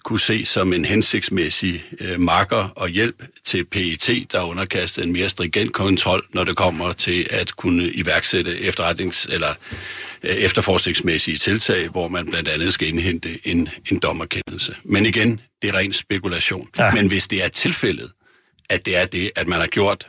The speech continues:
Speaker 1: makkertjenesten i P E T en tjeneste ved lige at kigge på noget, som de selv har lidt svært ved at, at, at, at løfte op til at kunne få en dommerkendelse for, så har vi en, en, en,
Speaker 2: Ja.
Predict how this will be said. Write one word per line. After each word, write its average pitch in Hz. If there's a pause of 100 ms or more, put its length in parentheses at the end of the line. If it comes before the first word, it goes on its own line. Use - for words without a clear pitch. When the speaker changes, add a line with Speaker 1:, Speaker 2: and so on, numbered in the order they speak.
(100)
Speaker 1:
makkertjenesten 85
i 85 (180)
P -
E 87
T -
en 92
tjeneste 87
ved 82
lige 92
at 85
kigge 95
på 90
noget, 87 (280)
som 85
de -
selv 90
har 90
lidt 90
svært 90
ved 95
at, 90 (240)
at, 80 (140)
at, 80
at 85
løfte 87
op 85
til -
at 80
kunne -
få 92
en 85
dommerkendelse 82
for, 82 (760)
så -
har 117
vi 101
en, 92
en, 95
en, 98
Speaker 2:
Ja. 104